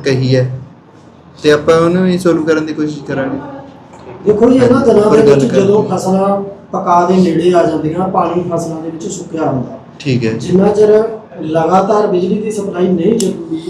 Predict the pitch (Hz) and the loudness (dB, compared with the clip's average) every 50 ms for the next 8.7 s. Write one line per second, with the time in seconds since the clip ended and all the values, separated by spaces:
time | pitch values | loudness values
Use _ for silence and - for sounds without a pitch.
0 | 202 - 135 123 120 117 113 113 156 165 170 170 - 202 190 185 180 170 175 180 | -8 -4 -4 -2 -2 -2 -4 -4 -6 -6 -6 -6 -4 -2 0 0 0 0 0 0
1 | 196 190 190 190 170 175 196 196 180 180 160 165 160 170 180 - 208 208 - 202 | 0 -2 -2 -2 0 -2 -2 -2 -2 -4 -6 -6 -6 -6 -6 -4 -4 -4 -2 -2
2 | 180 165 175 185 185 175 175 170 175 175 180 180 196 190 185 190 185 180 175 175 | 0 0 0 0 -2 -2 -6 -6 -6 -8 -8 -8 -10 -10 -8 -8 -8 -8 -8 -10
3 | - - - - 151 156 175 175 180 170 160 156 - 170 185 - - - - - | -12 -14 -16 -16 -14 -12 -8 -6 -4 -2 -2 -2 -2 -4 -4 -8 -10 -18 -16 -10
4 | - 180 175 - 131 123 117 117 - - 220 - 180 185 - - 156 143 - - | -4 -4 -2 0 0 0 0 0 0 0 0 0 0 0 -2 -2 -2 -4 -4 -4
5 | 147 139 131 - - - - - - - - - - - 131 131 - 180 - 208 | -4 -6 -8 -8 -10 -14 -16 -20 -20 -20 -20 -20 -8 -4 0 2 2 2 4 4
6 | 233 226 233 233 226 202 185 - 185 180 185 185 180 175 185 202 196 - 165 156 | 4 4 4 2 2 2 0 -2 -2 -2 -2 -2 -2 -2 -4 -4 -4 -6 -6 -6
7 | 175 180 208 208 196 180 170 165 160 160 - - 165 165 156 156 - - 170 160 | -6 -6 -6 -4 -2 -2 -4 -4 -6 -8 -10 -12 -12 -12 -12 -12 -12 -14 -14 -16
8 | 151 156 156 - - 156 156 147 139 143 143 135 120 | -14 -14 -14 -10 -8 -6 -6 -6 -6 -8 -10 -10 -10